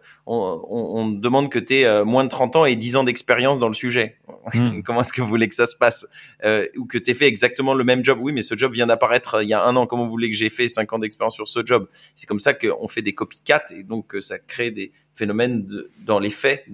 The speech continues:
Speaker 1: non méritocratiques dans les recrutements. Euh, euh, mais pour revenir à ta question sur, oui, c'est une sorte d'algo. Et en fait, ce qui était assez triste, c'est que au bout de mon stylo,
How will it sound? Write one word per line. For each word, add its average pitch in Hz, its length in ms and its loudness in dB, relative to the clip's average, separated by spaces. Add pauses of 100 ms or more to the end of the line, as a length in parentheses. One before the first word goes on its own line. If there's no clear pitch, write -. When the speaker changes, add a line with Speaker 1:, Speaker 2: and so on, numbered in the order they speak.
(160)
Speaker 1:
non 131 180 2
méritocratiques 117 600 -2
dans 117 100 0
les 101 80 2
recrutements. - 420 -8 (600)
Euh, 110 400 6 (440)
euh, - 40 -8 (380)
mais 139 180 -2
pour 143 240 -2
revenir 170 240 4
à 147 40 2
ta 139 100 0
question 190 360 -2
sur, - 380 -2 (240)
oui, 202 320 0
c'est - 140 -6
une 104 80 -4
sorte 110 240 2
d'algo. 113 480 2 (240)
Et 113 60 2
en 107 40 2
fait, 160 180 0
ce - 80 -2
qui 127 80 -2
était 110 180 -2
assez 101 260 -2
triste, - 500 -6 (480)
c'est - 220 0
que 113 260 -2 (220)
au 117 80 -6
bout 185 140 0
de 190 60 -2
mon 156 120 2
stylo, 143 580 -2